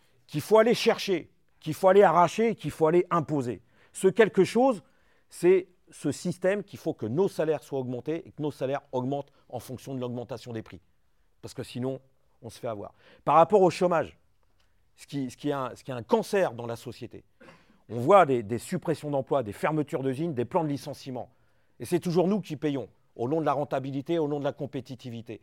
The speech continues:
Eh ben, il faut imposer, parce que c'est une mesure de salut public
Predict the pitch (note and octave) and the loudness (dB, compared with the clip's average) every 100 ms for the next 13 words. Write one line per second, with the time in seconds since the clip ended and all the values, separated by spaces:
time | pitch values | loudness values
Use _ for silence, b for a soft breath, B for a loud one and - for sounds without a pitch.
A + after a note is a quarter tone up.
0 | B B B G#2+ A2+ D#3 D3 E3 E3+ - | B B B -4 2 2 2 4 4 6
1 | F3+ E3+ G#3+ B3+ - _ B2 - C3 - | 6 8 6 2 -6 _ -10 -6 -8 -8
2 | B2+ C3+ C3+ C3+ C#3+ A2+ G#2+ E3 D#3 C#3+ | -8 -4 -2 -2 -2 -4 -4 -4 -4 -2
3 | E3+ G3+ - | -2 -2 -6